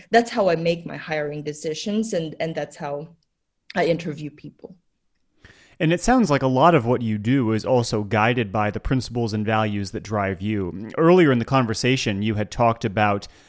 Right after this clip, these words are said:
Speaker 2: how these values were values that you had picked up on along the way and dr-, derived an importance from.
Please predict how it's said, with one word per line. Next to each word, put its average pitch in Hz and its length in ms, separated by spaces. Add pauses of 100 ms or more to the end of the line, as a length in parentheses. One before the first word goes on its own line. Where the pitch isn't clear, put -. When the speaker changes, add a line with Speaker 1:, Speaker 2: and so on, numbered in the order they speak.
(200)
Speaker 2:
how 117 400
these 123 680
values 104 840
were 110 140
values 110 520
that 104 200
you 127 100
had 139 140
picked 120 180
up 117 180
on 110 260
along 101 340
the 92 80
way 135 440
and 98 380
dr-, 117 240
derived 113 300
an 101 80
importance 123 340
from. 101 260